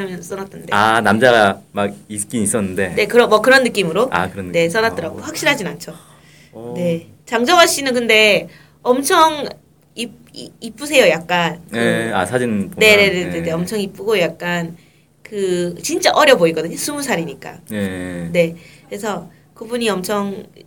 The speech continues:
Speaker 1: 약간 <laughs> 그 여-, 남자들 좋아할 것 같은 <laughs>
Speaker 2: 음.
Speaker 1: 그런 분이신데.
Speaker 2: 근데 남자가 좀 큰 맘 먹어야겠네요.
Speaker 1: 네.
Speaker 2: 사실 결혼도 하기 전에 일곱 명의 애를 지금 태-,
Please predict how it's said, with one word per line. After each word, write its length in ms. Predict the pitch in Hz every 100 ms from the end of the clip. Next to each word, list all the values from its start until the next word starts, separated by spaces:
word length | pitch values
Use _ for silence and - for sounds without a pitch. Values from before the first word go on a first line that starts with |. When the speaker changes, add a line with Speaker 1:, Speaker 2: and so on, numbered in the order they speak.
| _ _
Speaker 1:
약간 320 | 202 196 233 247
<laughs> 1200 | - - - - _ _ _ _ - - - -
그 220 | 180 170
여-, 80 | 185
남자들 340 | 175 196 240 202
좋아할 260 | 185 226
것 100 | 196
같은 380 | 208 - 381 -
<laughs> 180 | 330 208
Speaker 2:
음. 80 | 202
Speaker 1:
그런 340 | 196 190 180 - - - - -
분이신데. 500 | 185 175 170 160 - -
Speaker 2:
근데 280 | 151 156
남자가 520 | - 120 139 156 135 143
좀 180 | 123
큰 140 | 120 208
맘 160 | 214
먹어야겠네요. 580 | 131 120 135 104 90 85
Speaker 1:
네. 240 | 202 190 -
Speaker 2:
사실 280 | 104 92 - -
결혼도 280 | 131 165
하기 120 | 147 139
전에 100 | 120
일곱 240 | 110 113 151
명의 260 | 139 127 110
애를 200 | 123 127
지금 420 | 101 101 98 98
태-, 140 | -